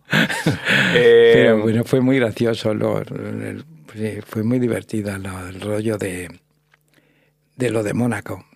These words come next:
Speaker 2: Sí.
Speaker 1: Bueno, pues una anécdota
Speaker 2: Una
Speaker 1: más.
Speaker 2: anécdota divertida,
Speaker 1: Sí,
Speaker 2: ¿no?
Speaker 1: sí,
Speaker 2: Y por-, y,
Speaker 1: divertida,
Speaker 2: y,
Speaker 1: que
Speaker 2: y muy
Speaker 1: que
Speaker 2: divertido enfrentado desde ahí también, ¿no? Como un poco lo que te decía, un poco incluso antisistema, el llevarlo ahí, ¿no? Porque, por ejemplo, para ti, ¿qué,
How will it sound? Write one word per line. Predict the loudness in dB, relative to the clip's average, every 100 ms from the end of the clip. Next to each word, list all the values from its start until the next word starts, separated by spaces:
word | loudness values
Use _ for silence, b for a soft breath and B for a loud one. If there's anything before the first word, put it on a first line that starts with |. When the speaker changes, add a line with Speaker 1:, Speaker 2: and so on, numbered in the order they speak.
| -12
Speaker 2:
Sí. | -2
Speaker 1:
Bueno, | -2 0 -4
pues | -6 -4
una | 0 2
anécdota | 2 2 0 0 2
Speaker 2:
Una | 2
Speaker 1:
más. | 4
Speaker 2:
anécdota | 2 2 2 2 2
divertida, | 0 0 0 2 2
Speaker 1:
Sí, |
Speaker 2:
¿no? | 2 2
Speaker 1:
sí, | 2
Speaker 2:
Y |
por-, | 4 2
y, | 2
Speaker 1:
divertida, | -2 -2 0 0 0
Speaker 2:
y, |
Speaker 1:
que | -2 -4
Speaker 2:
y |
muy | 0 0
Speaker 1:
que | 2
Speaker 2:
divertido | 2 2 0 0
enfrentado | -2 -2 0 2 4
desde | 4 4
ahí | 4
también, | 2 0 0 0
¿no? | 0
Como | 0 0 0
un |
poco | 0 4 6 8 8 6 2 -2
lo | -6
que |
te | -4 -2
decía, | -4 -2 -2
un | 0 -2
poco | -2 0 2 0 -4 -10
incluso | -8 -6 -2 -2
antisistema, | -2 -6 -6 -2 0 2 0 -2 B B B B 0
el | 2
llevarlo | 4 2 4 4 4
ahí, | 2 2
¿no? | 0
Porque, | 0 0
por | 0
ejemplo, | 0 0 0
para | 0 0 0
ti, | -2 -2
¿qué, | 0 0 -4